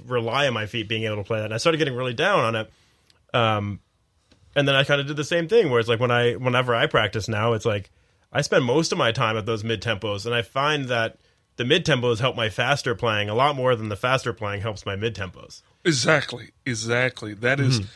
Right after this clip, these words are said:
Speaker 2: and it's all, it's just the whole game of going back to your fundamentals. You know, I've, I've been trying to tell, some metal drummers came to me recently,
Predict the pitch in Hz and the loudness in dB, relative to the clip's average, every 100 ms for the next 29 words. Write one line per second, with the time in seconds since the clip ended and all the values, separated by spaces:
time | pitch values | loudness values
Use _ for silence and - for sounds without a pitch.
0 | - - 135 156 151 151 135 - 131 - | -14 -6 2 4 4 2 -2 -4 -6 -6
1 | 113 135 131 120 135 131 117 - 131 139 | -2 -2 -2 -2 -4 -4 -6 -2 -4 0
2 | 127 - 123 123 123 117 107 101 - 85 | -4 -4 -8 -6 -6 -6 -10 -14 -16 -14
3 | 113 117 117 120 - - _ - 165 - | -10 -4 -4 -4 -8 -20 _ 0 0 0
4 | 143 170 139 156 147 139 123 120 - - | 0 0 -2 -4 -4 -2 -2 -2 -6 -8
5 | 131 127 170 127 131 123 - 123 117 113 | -4 0 0 0 -4 -6 -8 -10 -10 -10
6 | 110 131 - - 101 | -8 -6 -8 -10 -14